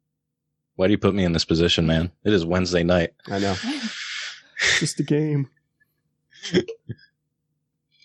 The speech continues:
Speaker 2: Rachel?
Speaker 3: Haunted Mansion. Um, I don't know.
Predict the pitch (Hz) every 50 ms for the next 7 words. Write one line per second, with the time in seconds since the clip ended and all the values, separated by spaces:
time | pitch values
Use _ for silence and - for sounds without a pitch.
0 | _ _ _ _ _ _ _ _ _ _ - - - 220 220 214 - 220 202 202
1 | 202 202 208 208 214 208 - 220 208 - - 269 269 277 285 285 285 285 285 285
2 | 285 294 294 - - _ _ _ _ - - - _ _ _ _ _ _ _ _
3 | _ _ _ _ _ _ _ _ _ - - 269 294 302 311 302 302 294 269 262
4 | 254 247 247 240